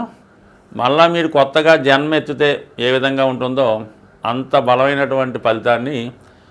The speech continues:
మీరు తులాభారం ద్వారా గోశాలలో డొనేట్ చేయడం వల్ల కంప్లీట్గా మీ జీవితం మారుతుంది. అది రాహుకే కాదు, మీరు ఎటువంటి దీర్ఘకాలిక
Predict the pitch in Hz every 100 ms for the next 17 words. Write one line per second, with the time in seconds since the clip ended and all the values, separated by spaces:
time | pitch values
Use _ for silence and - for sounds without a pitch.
0 | _ - 120 127 113 90 90 - 120 131
1 | 139 131 135 135 123 123 123 120 - _
2 | _ _ - 98 123 120 127 127 127 120
3 | 98 110 123 120 120 113 110 123 208 -
4 | _ _ _ _ - 113 127 139 160 160
5 | 156 151 143 117 127 131 127 113 104 110
6 | 113 117 117 185 196 - - 110 104 107
7 | 120 131 143 135 139 160 226 - _ _
8 | _ _ 117 127 117 117 156 165 156 147
9 | - - 104 101 127 127 143 143 139 139
10 | 139